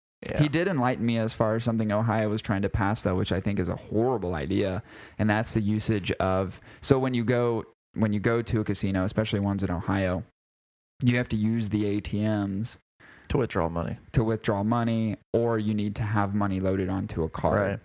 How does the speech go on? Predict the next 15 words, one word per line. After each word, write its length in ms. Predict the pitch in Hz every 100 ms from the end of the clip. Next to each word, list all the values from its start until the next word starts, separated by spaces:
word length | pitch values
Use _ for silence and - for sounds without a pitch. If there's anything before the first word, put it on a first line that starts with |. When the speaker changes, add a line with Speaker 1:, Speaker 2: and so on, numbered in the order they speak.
| _ -
Speaker 2:
So 160 | 117
there's 240 | 107 104 -
steps 640 | - - 123 107 - -
involved 720 | 101 92 92 87 85 104 - -
in 140 | 110
getting 260 | 101 95 98
money 220 | 95 92
loaded 260 | 92 92 87
onto 280 | 85 -
a 60 | -
card. 340 | - 78 73 - - - -
They're 140 | 107
trying 180 | 127 110
to 80 | 95
pass 640 | - 117 110 107 104 -